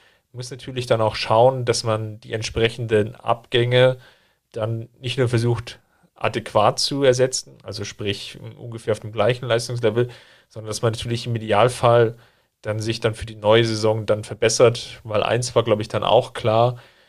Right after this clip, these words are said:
das hat jetzt auch sowohl die Ära Flick gezeigt, als dann auch das, das erste Jahr von Julian Nagelsmann, dass halt einfach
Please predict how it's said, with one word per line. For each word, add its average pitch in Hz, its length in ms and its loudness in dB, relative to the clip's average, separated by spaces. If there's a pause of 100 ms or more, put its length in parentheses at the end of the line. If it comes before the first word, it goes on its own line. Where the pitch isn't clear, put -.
(540)
das - 180 -4
hat 117 100 0
jetzt 104 180 -4
auch 107 180 -2
sowohl 107 320 0
die - 180 -6
Ära 107 180 4
Flick - 220 -4
gezeigt, 117 640 0
als 110 180 0
dann 107 160 -4
auch 107 200 -2
das, - 200 -4
das - 160 -10
erste 113 280 -2
Jahr 107 80 2
von 110 200 -12
Julian 107 180 -4
Nagelsmann, 113 540 -2 (640)
dass - 180 -10
halt 117 160 2
einfach 117 580 0